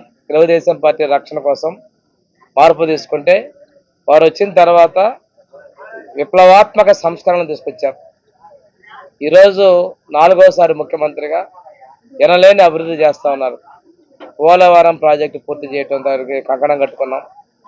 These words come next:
అదేవిధంగా అమరావతి నిర్మాణం కంకణం కట్టుకున్నాం. పీ ఫోర్ విధానంలో పేదరికం లేని సమాజ నిర్మాణం కోసం వారు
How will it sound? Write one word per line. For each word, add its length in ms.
అదేవిధంగా 560
అమరావతి 480
నిర్మాణం 360
కంకణం 340
కట్టుకున్నాం. 400
పీ 140
ఫోర్ 240
విధానంలో 460
పేదరికం 500
లేని 140
సమాజ 380
నిర్మాణం 380
కోసం 280
వారు 300